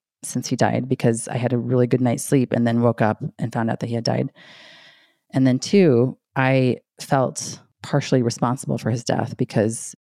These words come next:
what could I have done more? What could I have done better? What if X, Y, Z happened? What if blah, blah, blah, blah,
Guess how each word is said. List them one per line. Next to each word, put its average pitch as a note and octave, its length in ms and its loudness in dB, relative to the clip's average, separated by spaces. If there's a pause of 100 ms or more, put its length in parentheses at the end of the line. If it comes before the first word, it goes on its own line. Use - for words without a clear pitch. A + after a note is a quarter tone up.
(200)
what C3+ 320 0
could D3 120 -2
I D3+ 60 2
have C#3+ 140 0
done D#3 320 2
more? F#3 380 4
What B2+ 200 2
could - 80 -2
I E3 40 6
have E3 100 4
done E3 180 2
better? D#3+ 360 4
What C3 180 4
if D#3 260 0
X, - 200 -4
Y, E3+ 120 2
Z A3 200 0
happened? C3+ 440 -2
What D3+ 160 2
if E3+ 260 0 (680)
blah, C#3+ 140 2
blah, C#3+ 140 4
blah, C3 120 0
blah, D#3+ 240 -2